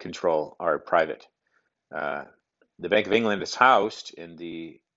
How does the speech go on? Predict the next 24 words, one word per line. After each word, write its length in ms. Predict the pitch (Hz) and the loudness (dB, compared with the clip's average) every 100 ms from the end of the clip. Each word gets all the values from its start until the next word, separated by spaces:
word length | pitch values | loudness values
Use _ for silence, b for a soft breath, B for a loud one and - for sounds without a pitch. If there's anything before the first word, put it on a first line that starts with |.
| _ | _
City 380 | - - 110 87 | -8 -6 -4 -4
of 100 | 85 | -4
London, 240 | 90 73 | -6 -6
the 60 | - | -18
Corporation 600 | - 90 - 82 - 76 | -12 -10 -8 -8 -8 -12
of 100 | 67 | -14
London. 220 | 60 - - | -14 -16 -18
The 60 | - | -14
City 220 | 78 - | -14 -12
of 80 | 76 | -12
London 260 | 76 73 | -12 -14
is 80 | 78 | -14
its, 220 | - - | -16 -14
its 160 | 73 - | -10 -8
own 180 | 76 73 | -8 -6
private 300 | 76 73 - | -4 -4 -6
corporation. 480 | 73 82 82 - _ _ _ _ _ B B B B B - | -6 -2 -2 -4 _ _ _ _ _ B B B B B 2
William 220 | 120 123 | 4 4
the 80 | 92 | 2
Conqueror 560 | - 131 113 98 98 101 | 2 4 4 0 -2 -2
was 160 | 87 | -6
unable 320 | 95 98 95 | -8 -6 -8
to 80 | - | -8
conquer 480 | - 127 120 - | -6 -4 -4 -8